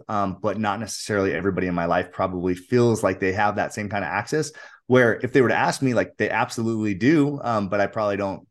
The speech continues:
uh, go out of my way to tell them that as much as I could. So accountability, I'm glad you brought that, brought that up 'cause I think that is important.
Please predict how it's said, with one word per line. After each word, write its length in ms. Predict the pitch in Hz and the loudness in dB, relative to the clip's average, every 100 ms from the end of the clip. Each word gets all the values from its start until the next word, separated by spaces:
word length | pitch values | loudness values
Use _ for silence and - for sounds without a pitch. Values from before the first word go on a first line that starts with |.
| _ | _
uh, 180 | 92 92 | -8 -4
go 120 | 87 | 0
out 100 | 95 | 0
of 60 | 95 | 2
my 100 | 87 | 0
way 140 | 90 | 0
to 100 | 80 | -2
tell 240 | - 101 92 | -4 -4 -2
them 160 | 82 | -4
that 240 | 78 71 - 107 | -6 -10 -12 -10
as 100 | 90 | -8
much 180 | 85 | -8
as 60 | - | -8
I 60 | 85 | -6
could. 200 | 90 - | -4 -2
So 120 | 110 | 0
accountability, 640 | 110 127 117 113 98 90 - | 2 2 4 4 2 -2 -6
I'm 200 | 107 107 | -4 0
glad 200 | 113 110 | 0 0
you 80 | 110 | 0
brought 260 | 107 101 110 | 2 0 -2
that, 300 | 104 101 - | -4 -6 -8
brought 280 | - 107 101 | -2 -2 0
that 140 | 101 | 0
up 200 | 104 - | -2 -4
'cause 140 | - 92 | -6 -4
I 80 | 90 | -4
think 180 | 92 | -4
that 160 | 95 92 | -2 -2
is 100 | 92 | -2
important. 460 | 90 92 78 71 | -2 -2 -4 -6